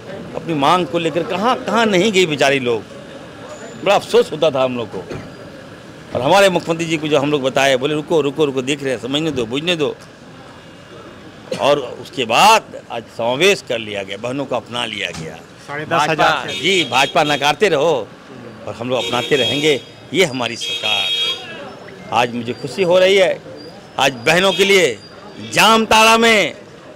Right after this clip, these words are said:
Speaker 1: डिग्री कॉलेज, पिछड़ा जिला है, एजुकेशन बहुत कम है,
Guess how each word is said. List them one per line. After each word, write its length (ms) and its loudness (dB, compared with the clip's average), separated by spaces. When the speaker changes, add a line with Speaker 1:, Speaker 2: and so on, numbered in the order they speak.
Speaker 1:
डिग्री 360 4
कॉलेज, 460 6
पिछड़ा 280 2
जिला 260 2
है, 300 -4
एजुकेशन 640 -4
बहुत 280 0
कम 200 -2
है, 340 -4